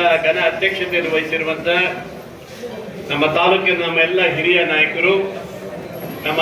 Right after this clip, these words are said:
ಗ್ಯಾರಂಟಿ ಯೋಜನೆಯ ತಾಲೂಕಿನ ಅಧ್ಯಕ್ಷರು ಆದಂತ ಸನ್ಮಾನ್ಯ ಬಿ ಆರ್ ಜಯಂತಣ್ಣವರೇ, ಇವತ್ತಿನ ಈ ಒಂದು ಕಾರ್ಯಕ್ರಮದಲ್ಲಿ ಉಪಸ್ಥಿತರಿರುವಂತ ಹಿರಿಯರಾದ ನಮ್ಮ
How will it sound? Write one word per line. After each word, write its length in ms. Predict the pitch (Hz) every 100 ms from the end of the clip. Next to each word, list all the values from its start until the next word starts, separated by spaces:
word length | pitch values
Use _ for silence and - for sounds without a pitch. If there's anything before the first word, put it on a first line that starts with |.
| 160 160
ಗ್ಯಾರಂಟಿ 500 | 175 196 196 196 190 175 - - - - - - - - - -
ಯೋಜನೆಯ 460 | 185 185 180 175 170 165 151 - - 147
ತಾಲೂಕಿನ 460 | 170 196 190 180 160
ಅಧ್ಯಕ್ಷರು 480 | 147 180 190 - 180 165
ಆದಂತ 340 | 156 156 - 160 156 156 - - - - - - -
ಸನ್ಮಾನ್ಯ 380 | 156 165 160 156 151
ಬಿ 80 | 156 170
ಆರ್ 200 | 170 160
ಜಯಂತಣ್ಣವರೇ, 680 | 160 165 160 156 147 156 165 160 - - - - - - - - - - - 202 180 -
ಇವತ್ತಿನ 320 | 175 185 190 190
ಈ 180 | 185 185
ಒಂದು 140 | 180 185 175
ಕಾರ್ಯಕ್ರಮದಲ್ಲಿ 680 | 170 - 196 185 175 175 175 -
ಉಪಸ್ಥಿತರಿರುವಂತ 840 | 190 - 180 175 165 165 165 170 170 160 160 160
ಹಿರಿಯರಾದ 460 | 170 185 175 165 160
ನಮ್ಮ 160 | -